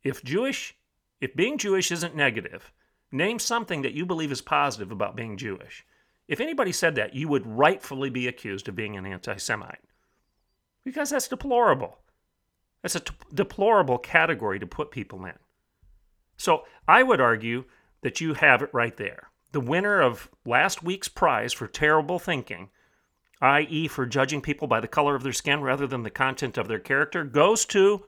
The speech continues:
drum roll please, Marc Lamont Hill.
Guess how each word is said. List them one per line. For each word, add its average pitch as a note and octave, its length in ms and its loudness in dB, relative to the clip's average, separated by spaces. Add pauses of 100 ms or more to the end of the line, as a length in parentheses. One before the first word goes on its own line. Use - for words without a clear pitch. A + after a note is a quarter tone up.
drum F3 380 6
roll A#3 240 6
please, D3 600 0 (400)
Marc C#3 380 6
Lamont C3+ 500 2
Hill. - 540 -2